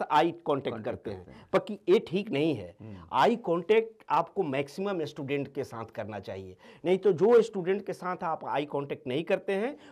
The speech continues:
Speaker 1: उनमें इन्फीरियरिटी फीलिंग आएगी, उनको लगेगा कि हम डिटैच हो गए हैं टीचर से।
Speaker 2: मतलब इसमें एक, आ, इसमें एक किस्सा बता दें कि जब मैं, आ, पढ़ता था, आ,
Speaker 1: जी, जी।
Speaker 2: इंटरमीडिएट कॉलेज में,
Speaker 1: जी।
Speaker 2: तो हमारे यहाँ एक फिजिक्स के टीचर थे।
Speaker 1: हाँ, हाँ।
Speaker 2: वो इतने नॉलेजफुल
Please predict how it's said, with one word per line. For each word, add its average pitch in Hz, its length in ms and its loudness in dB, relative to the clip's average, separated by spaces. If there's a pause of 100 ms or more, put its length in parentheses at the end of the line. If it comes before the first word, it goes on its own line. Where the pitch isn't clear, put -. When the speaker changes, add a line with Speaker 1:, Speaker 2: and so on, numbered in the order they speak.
(100)
Speaker 1:
उनमें 170 300 2
इन्फीरियरिटी 151 640 2
फीलिंग 139 360 -4
आएगी, 107 340 -8 (300)
उनको 175 240 0
लगेगा 185 360 6
कि 185 140 -2
हम 175 160 2
डिटैच 175 500 4
हो 147 100 2
गए 135 140 4
हैं 127 120 -4
टीचर 110 300 -6
से। 117 240 -10
Speaker 2:
मतलब 190 220 0
इसमें 208 240 -2
एक, 208 240 -4
आ, 151 280 0 (100)
इसमें 160 240 -6
एक 185 100 -8
किस्सा 175 260 -2
बता 151 200 2
दें 180 140 -2
कि 190 80 -6
जब 160 180 -2
मैं, 175 240 -2 (240)
आ, 135 140 -2
पढ़ता 135 400 2
था, 143 400 0
आ, 139 100 0
Speaker 1:
जी, 156 100 0
जी। 143 60 -4
Speaker 2:
इंटरमीडिएट 156 540 -4
कॉलेज 135 260 -2
में, 156 200 -6 (120)
Speaker 1:
जी। 131 180 -4
Speaker 2:
तो 131 80 2
हमारे 156 300 2
यहाँ 208 100 2
एक 208 180 -6
फिजिक्स 202 300 -2
के 185 120 -2
टीचर 123 440 -8
थे। 82 40 -14
Speaker 1:
हाँ, 147 300 -6
हाँ। 139 100 -4
Speaker 2:
वो 180 200 0
इतने 233 260 -2
नॉलेजफुल 220 840 2